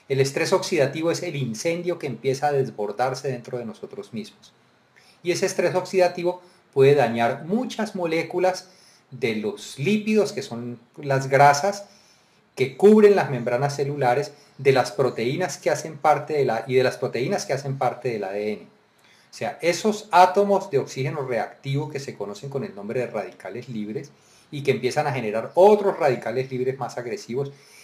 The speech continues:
le roban electrones a todas las estructuras del A D N y de las membranas celulares y empiezan a ocasionar daño en nuestro interior, daño celular. Este es un listado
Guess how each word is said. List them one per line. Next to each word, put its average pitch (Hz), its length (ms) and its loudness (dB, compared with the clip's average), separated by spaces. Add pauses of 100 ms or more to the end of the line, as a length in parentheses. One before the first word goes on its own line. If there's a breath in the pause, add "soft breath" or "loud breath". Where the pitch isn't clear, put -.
(180 loud breath)
le 135 240 4
roban 208 480 8
electrones 147 640 -2
a 135 140 0
todas 190 260 6
las 190 220 0
estructuras 143 800 -4 (560 soft breath)
del 107 260 -4
A 117 80 2
D 143 300 6
N 160 280 -4 (360)
y 135 100 -6
de 117 120 -2
las 107 140 -4
membranas 101 440 -8
celulares 135 480 -2
y 170 80 -4
empiezan 165 340 -4
a 156 60 -2
ocasionar 139 640 -4 (200)
daño 110 440 -4 (400)
en 110 160 -8
nuestro 120 240 -8
interior, 170 440 -6
daño 131 320 0
celular. 147 540 -2 (680 soft breath)
Este 151 180 -2
es - 80 -2
un 196 140 0
listado 196 720 6